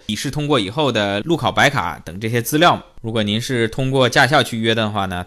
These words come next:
他也会帮你带过去。同样是根据叫到的号在大厅等待，叫到以后呢，他会给您安排一位考官。在这里面呢，就只能选择英语跟法语了。国内的朋友也不用担心，这都是非常简单的一些外语，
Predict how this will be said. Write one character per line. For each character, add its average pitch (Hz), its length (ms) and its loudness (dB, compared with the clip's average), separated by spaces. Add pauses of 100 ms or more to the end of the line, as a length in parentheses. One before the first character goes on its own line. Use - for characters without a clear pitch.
他 113 140 -2
也 101 100 -2
会 101 120 -8
帮 110 120 0
你 107 60 -4
带 147 220 2
过 95 100 -4
去。 - 220 -12 (180)
同 113 160 -4
样 151 180 4
是 117 280 -2
根 117 180 -2
据 120 100 -4
叫 120 200 4
到 110 120 4
的 110 80 2
号 127 300 4
在 104 160 -2
大 110 160 0
厅 120 160 -6
等 104 180 -4
待， 131 240 4 (220)
叫 104 160 0
到 101 160 0
以 82 80 -6
后 113 180 -4
呢， 95 200 -2
他 95 120 -8
会 98 160 -4 (120)
给 92 100 -8
您 95 160 -4
安 110 160 0
排 107 100 -2
一 104 120 2
位 107 100 4
考 85 240 -6
官。 113 320 2 (160)
在 135 100 2
这 233 200 6
里 117 140 2
面 98 220 0
呢， 90 300 -2
就 98 400 -2
只 95 180 -8
能 101 160 -4
选 85 220 -8
择 98 320 -2
英 113 240 -4
语 101 80 -4
跟 104 160 -4
法 110 220 2
语 90 120 -6
了。 78 160 -8 (320)
国 120 140 -2
内 151 80 2
的 131 80 2
朋 120 140 -2
友 135 100 0
也 107 100 -2
不 - 120 -8
用 139 120 -2
担 147 200 -2
心， 160 280 0 (300)
这 101 140 -10
都 110 240 -4
是 107 260 -6 (460)
非 147 160 0
常 120 240 -2
简 73 240 -6
单 110 180 0
的 120 80 0
一 92 100 -4
些 92 400 -4
外 95 220 0
语， 67 260 -10